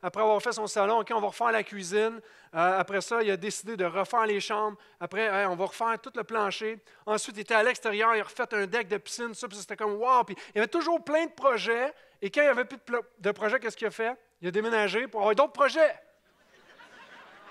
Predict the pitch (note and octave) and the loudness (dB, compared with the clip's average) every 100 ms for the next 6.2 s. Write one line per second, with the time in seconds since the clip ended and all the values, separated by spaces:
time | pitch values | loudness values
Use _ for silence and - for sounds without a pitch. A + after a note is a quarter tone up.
0 | - - - _ _ _ _ _ _ _ | -20 -20 -20 _ _ _ _ _ _ _
1 | _ E3+ B3+ D4+ D#4+ - C4+ A#3+ G#3 - | _ -2 0 0 0 0 -2 -2 -4 -4
2 | G#3 E3 _ - G#3 - D4 D4 G#3+ A3 | -4 -6 _ -14 -12 -2 0 2 2 2
3 | A#3 G3+ D#4+ E4 A#3+ A3+ A3 B3 C4 D4 | 2 0 0 0 0 -2 0 0 0 0
4 | A#3+ C4 B3+ D4 D#4+ D4 A3+ G3+ G#3+ G#3+ | 2 2 2 0 -2 0 -2 -2 -2 -2
5 | G#3 A#3+ B3 - C#4+ - C#4 C4+ - D4+ | -2 -6 -6 -6 -8 -4 -4 -4 -4 -2
6 | D#4 G3 | -2 -4